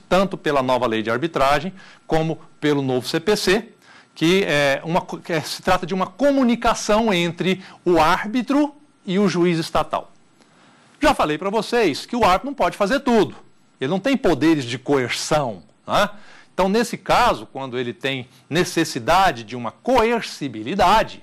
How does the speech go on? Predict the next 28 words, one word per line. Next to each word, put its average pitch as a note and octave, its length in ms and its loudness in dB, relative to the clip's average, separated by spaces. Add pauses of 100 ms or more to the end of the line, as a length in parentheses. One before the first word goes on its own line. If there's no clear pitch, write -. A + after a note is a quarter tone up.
(100)
né, D#3 180 -4 (300)
ele F3+ 160 0
pode D#3+ 500 0 (140)
solicitar G3+ 760 -2
ao E3 160 2
juiz C#3 260 -4
togado D#3 540 0
que C#4 160 -2
dê C4+ 520 2 (100)
a D3+ 100 0
força F#3 760 0 (220)
a D3 100 -2
esse C3+ 300 -6
ato. - 260 -8 (380)
E A3 80 2
ela A#3 140 2
é - 20 0
feita G#3 320 -4
através D#3 460 -2
de D3+ 80 -10
quê? G2+ 240 -8 (260)
Através C3 480 -2
da C3 80 -2
chamada A#2+ 500 -2 (320)
carta G3+ 640 0 (200)
precatória B2+ 920 0 (320)
arbitral, C3 1120 -2 (100)
né? D3+ 240 -2